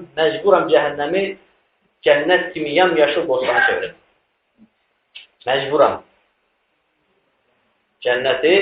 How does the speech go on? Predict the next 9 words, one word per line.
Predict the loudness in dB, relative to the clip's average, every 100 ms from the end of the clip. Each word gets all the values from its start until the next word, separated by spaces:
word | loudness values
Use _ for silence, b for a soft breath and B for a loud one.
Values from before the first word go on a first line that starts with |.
| 0 2
yamyaşıl | 4 4 2 2 0 2
bostana | 2 2 -2 -2
çevirim. | -2 -2 -2 -4 -8 _ _ _ _ _ _ _ _ _ _ _ _ -10
Bundan | -4 -2 -2
başqasını | -4 -4 -8 -10 -14
istə. | -16 -16 _ _ _ _ _ _ _ _ _ _
Və | -4 -4
deyir, | -4 -4
istəmədim. | -4 -4 -6 -12